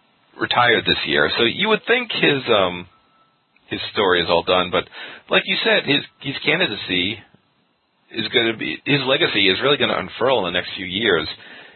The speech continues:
As, you know, the W W E signs more indie guys and pushes them in high-level roles, and if they succeed, I think that's, you know, he's kind of Rey Mysterio in a way, the way he broke down doors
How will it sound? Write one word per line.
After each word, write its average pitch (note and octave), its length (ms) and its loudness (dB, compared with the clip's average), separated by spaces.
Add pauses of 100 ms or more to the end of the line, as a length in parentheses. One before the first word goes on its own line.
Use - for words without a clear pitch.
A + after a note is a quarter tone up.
(300)
As, B2 340 2 (120)
you C3 100 0
know, F#2 260 0 (160)
the A#2+ 80 -10
W B2 100 0
W A#2+ 220 -2
E G#2+ 160 -6
signs A2 320 2
more E2 320 -2 (640)
indie D#3+ 240 0
guys E2+ 260 4
and F#2 160 -10
pushes - 280 -2
them G#2 140 0
in F2 60 -6
high-level G2 460 -2
roles, G2+ 480 0
and F#2+ 240 -8 (140)
if F#2+ 160 -4
they C3 200 4
succeed, A#3 480 0
I G2 140 2
think B2+ 180 0
that's, G#2 220 0 (760)
you B2+ 100 -6
know, G#2+ 120 2
he's B2 280 -2 (1080)
kind D#3 160 0
of B2+ 100 0
Rey C3+ 100 4
Mysterio C3 500 0
in E2+ 60 -6
a E2+ 60 -6
way, F2 200 0
the F2+ 100 -2
way G2 120 -2
he A#2 100 -8
broke A2 260 -6
down F2 240 0
doors G2+ 340 -2